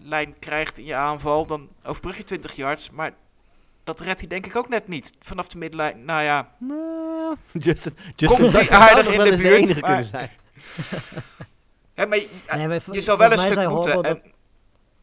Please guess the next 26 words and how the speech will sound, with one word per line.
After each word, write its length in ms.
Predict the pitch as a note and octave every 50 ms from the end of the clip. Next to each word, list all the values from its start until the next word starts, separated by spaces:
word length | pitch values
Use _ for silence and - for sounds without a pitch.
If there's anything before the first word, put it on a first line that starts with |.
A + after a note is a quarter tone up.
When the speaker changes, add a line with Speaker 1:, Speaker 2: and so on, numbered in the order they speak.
| _ _ _ _ _ _ _ _ _ _ _ _ _ _
Speaker 1:
ja, 100 | - D3 C3+
Speaker 3:
Ja, 80 | C#3
zeg 160 | C3 - C#3
maar. 120 | B2+ C3+ - _
Speaker 1:
ja, 300 | - E3+ G3+ G#3 F#3 E3+
dus 140 | E3+ F3 D#3+
ja, 200 | G#3 F#3+ F3 D#3+
eh, 260 | E3+ F#3 E3 C#3 F#3
eh, 120 | G#3+ C3
ik 100 | F3 F3+
denk 120 | - G3+ G3+
dat 100 | G3 G3
het 20 | G3
een 60 | E3+ F#3 G3
beetje, 200 | G3+ F#3+ F#3 F3+
eh, 280 | E3 E3+ D3 - - - - _ _ _ _ _ _ _ _ _ _ -
afhankelijk 460 | - C#3+ - F#3 F#3 F#3+ F#3 F3+ F#3+
is 100 | F#3 -
van 100 | - F#3+
je 60 | F3+
tegenstander, 560 | - G3 F#3 F#3+ G3 G3 - G3 F3 F3 D#3+
van 120 | D#3+ F#3+ F3+
je 60 | F3+
ploeg, 340 | - - - G3 G3 F#3+ -
hè. 220 | F3+ F3 F#3 F3+
De, 500 | E3 F3 F3 F3 E3+ E3+ E3+ E3+ E3+ E3